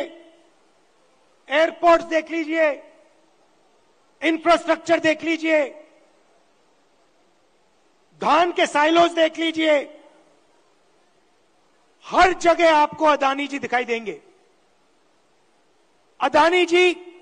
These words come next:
किसानों के जेब में से हर रोज जेब में से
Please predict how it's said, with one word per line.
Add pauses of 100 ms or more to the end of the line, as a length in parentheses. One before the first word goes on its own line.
(1300)
किसानों
के
जेब
में
से (1900)
हर
रोज (1600)
जेब
में
से